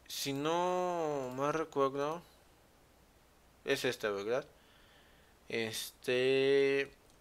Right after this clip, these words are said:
es tu, tu, tu, tu, mm, ¿qué tipo de, de, de esta es? Es un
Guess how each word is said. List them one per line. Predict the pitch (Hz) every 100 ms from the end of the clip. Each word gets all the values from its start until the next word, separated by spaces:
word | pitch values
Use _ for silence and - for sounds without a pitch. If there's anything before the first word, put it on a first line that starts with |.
| - 156
es | 175 208 208 208 208 202 202 196 - -
tu, | - 196
tu, | 185
tu, | 175 175
tu, | 170 170 160 160 147 - -
mm, | 135 135 139 139 139 143 143 135 - - - - - - -
¿qué | -
tipo | 196 202 185 156
de, | 139 - 170 165 147
de, | 147 143 139 139 135 131 131 131 143 143 135 120 - -
de | 147
esta | 165 - 156
es? | 165 190 196 196 180 - -
Es | 175 196 185
un | 185